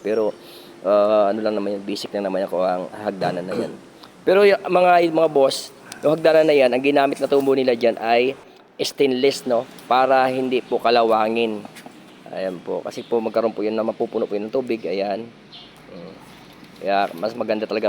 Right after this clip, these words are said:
pag stainless para hindi po makalawangan kahit paano. Ang tubig ay malinis pa rin. O, kahit sabi natin na pundo lang yan. Para po kasi, eh, ito, mga boss, ano, eh, sa supply po sa loob ng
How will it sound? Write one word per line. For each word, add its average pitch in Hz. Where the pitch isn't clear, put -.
pag 104
stainless 104
para 98
hindi 98
po -
makalawangan 98
kahit -
paano. 101
Ang 101
tubig 104
ay 101
malinis 117
pa 98
rin. 101
O, 92
kahit 101
sabi 113
natin 110
na 113
pundo 127
lang 135
yan. 117
Para 123
po 131
kasi, 135
eh, 127
ito, 127
mga 127
boss, 123
ano, 123
eh, 107
sa 104
supply 139
po -
sa 147
loob 131
ng 123